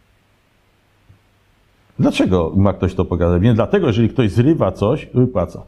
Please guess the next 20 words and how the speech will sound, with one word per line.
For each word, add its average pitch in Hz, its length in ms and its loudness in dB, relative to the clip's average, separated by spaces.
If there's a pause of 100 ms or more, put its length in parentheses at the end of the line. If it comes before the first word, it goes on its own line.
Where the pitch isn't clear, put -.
(300)
Tylko 107 240 0
wie 143 100 0
pan, 117 180 -2
jest 101 140 0
jedna 113 220 0
ważna 82 260 -4
rzecz. - 320 -10 (520)
Kazimierz 117 500 2
Greń 113 420 0 (500)
nigdy, 120 760 4 (240)
zaznaczam 90 560 0
nigdy, 98 380 2 (840)
nie 143 240 4
żądał 165 480 2
tych 120 220 0
środków, - 440 0
żeby 110 260 2
mu 101 140 2
wypłacić. 117 640 -2 (500)
Sąd 151 540 -2